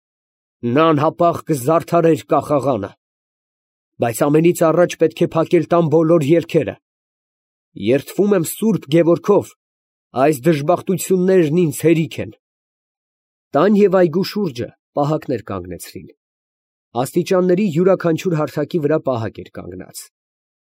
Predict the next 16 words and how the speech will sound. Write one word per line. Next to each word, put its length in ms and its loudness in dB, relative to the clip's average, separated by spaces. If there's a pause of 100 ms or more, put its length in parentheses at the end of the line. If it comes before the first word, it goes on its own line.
(420)
Ռազմիկների 680 -2
մի 120 2
ամբողջ 480 0
ջոկատ 440 0
հերթապահում 680 -2
էր 140 0 (180)
գլխավոր 560 0
մուտքի 360 -6
մոտ։ 260 -14 (840)
Մյուս 420 -2
ջոկատը 500 0
նստած 440 -2
էր 100 -2
սրահում 440 -2
կրակի 420 -6
կողքին։ 480 -8